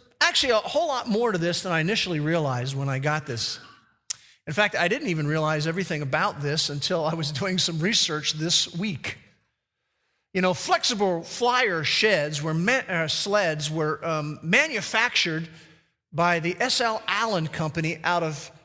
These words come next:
Philadelphia. It was originally a farm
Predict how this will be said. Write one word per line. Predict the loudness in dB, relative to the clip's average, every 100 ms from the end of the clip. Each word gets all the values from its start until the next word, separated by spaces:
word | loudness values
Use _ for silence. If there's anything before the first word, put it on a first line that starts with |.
| _ _
Philadelphia. | -4 -2 0 0 0 -2 -2 0 0 -2 -10 -20 -20 _ _ _ _ -8
It | -8 _ _ -6
was | 0
originally | 2 2 4 2
a | 2
farm | 2 2 4 4